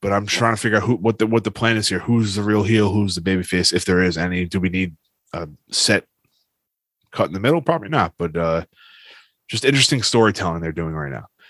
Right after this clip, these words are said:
Uh, seems rushed, but it is what it is. Uh, like I said before, N X T was very unmemorable this week.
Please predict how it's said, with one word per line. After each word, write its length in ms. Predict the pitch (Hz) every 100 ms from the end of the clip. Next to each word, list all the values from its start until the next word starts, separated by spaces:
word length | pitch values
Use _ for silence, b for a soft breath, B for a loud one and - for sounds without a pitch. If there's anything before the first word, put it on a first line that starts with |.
| B B B B
Uh, 140 | 95 82
seems 320 | - 151 104
rushed, 320 | 104 101 - -
but 200 | 90 - _ _ _ _ _ _ _ _ _ _ _ -
it 120 | 95
is 120 | 85
what 100 | 85
it 80 | 76
is. 220 | - - b b b b b b b _ -
Uh, 400 | 90 90 82 78 - _ _ _ _ _ _ _ _ 117
like 80 | 123
I 40 |
said 200 | 117 127
before, 540 | 98 - 107 101 92 - _ _ _ _
N 140 | 131 131
X 200 | 123 -
T 220 | 131 120
was 240 | 107 92
very 520 | 110 110 110 104 98 - _ _ _ _ -
unmemorable 640 | 104 104 92 90 87 85
this 200 | 80 82 85
week. 400 | 82 78 -